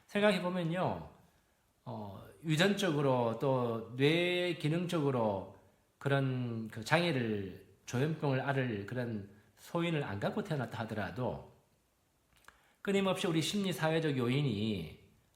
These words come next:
어, 계속해서 스트레스 받고 이렇게 하면서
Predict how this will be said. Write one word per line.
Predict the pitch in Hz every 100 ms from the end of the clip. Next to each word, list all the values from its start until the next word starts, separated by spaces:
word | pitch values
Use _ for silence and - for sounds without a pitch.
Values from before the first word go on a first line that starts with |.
| _
어, | 104 95 95 95 - - - - - -
계속해서 | 113 110 139 135 147
스트레스 | 147 - - 147 147
받고 | 139 135 135 - 135 131 131 131 135
이렇게 | 143 135
하면서 | 135 127 120 117 113